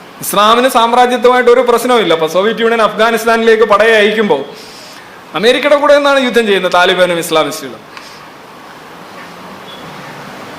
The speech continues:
ഇസ്ലാം എന്നാണ് അമേരിക്കക്കെതിരെയായിട്ടുള്ളത്? അത് ഈ അടുത്ത കാലത്ത്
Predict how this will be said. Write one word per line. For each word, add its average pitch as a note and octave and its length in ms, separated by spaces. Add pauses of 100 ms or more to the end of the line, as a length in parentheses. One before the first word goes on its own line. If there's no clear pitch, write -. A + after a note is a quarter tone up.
(440)
ഇസ്ലാം B3+ 300
എന്നാണ് C#4+ 240
അമേരിക്കക്കെതിരെയായിട്ടുള്ളത്? A3 920 (400)
അത് A3 140
ഈ C4+ 40 (100)
അടുത്ത B3 200 (120)
കാലത്ത് A3 340